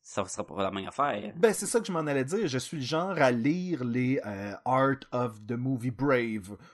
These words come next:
Speaker 1: Mhm.
Speaker 2: ou Art of Pixar ou des affaires de même. J'adore voir comment les personnages ont été développés, tout le kit. Pour un, pour un simple recueil comme Hellcat, c'était pas nécessaire. J'étais, j'étais content de ce que j'avais.
Speaker 1: Dans le Twilight Children de Darwin Cook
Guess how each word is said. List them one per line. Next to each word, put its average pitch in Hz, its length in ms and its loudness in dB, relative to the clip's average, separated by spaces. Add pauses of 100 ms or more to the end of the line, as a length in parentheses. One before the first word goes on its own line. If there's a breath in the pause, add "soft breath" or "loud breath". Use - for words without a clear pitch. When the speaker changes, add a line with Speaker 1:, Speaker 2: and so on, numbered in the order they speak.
Speaker 1:
Mhm. 120 120 -4
Speaker 2:
ou 139 220 0
Art 135 240 4
of 127 180 0
Pixar 131 600 0
ou 139 80 -2
des 135 160 -4
affaires 139 240 -4
de 139 80 -4
même. 147 220 -4
J'adore 113 680 -2 (380 soft breath)
voir 139 300 2
comment 127 220 0
les 139 120 0
personnages 123 540 -2
ont 120 100 -4
été 110 220 -2
développés, 110 480 -4
tout - 160 -12
le 104 80 -6
kit. 240 240 -8 (1300)
Pour 170 240 2
un, 135 220 4
pour 147 280 -2
un 143 160 0
simple 214 840 0 (120)
recueil 147 440 0
comme 120 220 0
Hellcat, 117 500 0
c'était - 220 0
pas 160 120 2
nécessaire. 117 520 -6
J'étais, 120 340 2
j'étais 127 160 -2
content 131 340 -2
de 120 80 -2
ce - 80 -8
que 104 80 -8
j'avais. 87 300 -12 (180)
Speaker 1:
Dans 120 240 8
le 123 300 12
Twilight 143 460 6
Children 143 600 0
de 107 340 2
Darwin 113 380 4
Cook 160 240 -2